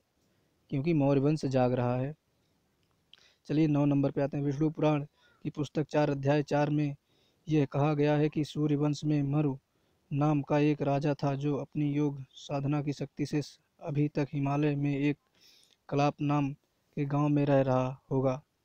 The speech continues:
और जो भविष्य में क्षत्रिय जाति की सूर्य वंश में पुनर्स्थापना करने वाला होगा, मतलब कोई हजारों वर्ष बाद। बताइए, इतना सब बकलोली किया गया है, इतना अंधविश्वास भरा हुआ है।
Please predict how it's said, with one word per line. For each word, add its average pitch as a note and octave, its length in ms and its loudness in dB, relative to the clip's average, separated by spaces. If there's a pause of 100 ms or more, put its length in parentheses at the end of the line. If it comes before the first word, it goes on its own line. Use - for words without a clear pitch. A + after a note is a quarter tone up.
(400)
और D3 220 0
जो D3 240 0
भविष्य D3 600 -4
में D#3 160 2
क्षत्रिय D3 640 -2 (420)
जाति D3 420 0
की D3+ 220 -2
सूर्य D3+ 340 -2
वंश D3 340 -2
में D3+ 180 0
पुनर्स्थापना C#3+ 680 -4
करने C#3+ 420 -2
वाला C#3 260 -2
होगा, C3+ 340 -2 (500)
मतलब D3+ 360 0
कोई D#3 240 4
हजारों C#3+ 420 2
वर्ष D3+ 220 -2
बाद। C#3 300 0 (3000)
बताइए, D#3+ 440 2
इतना D#3 280 0
सब C#3+ 200 -2
बकलोली C3+ 400 0
किया C#3 220 -4
गया C#3 200 -4
है, C#3+ 140 -4
इतना D#3 260 -2
अंधविश्वास C3 500 -2
भरा C3 240 -2
हुआ C3 220 -4
है। C3+ 120 -6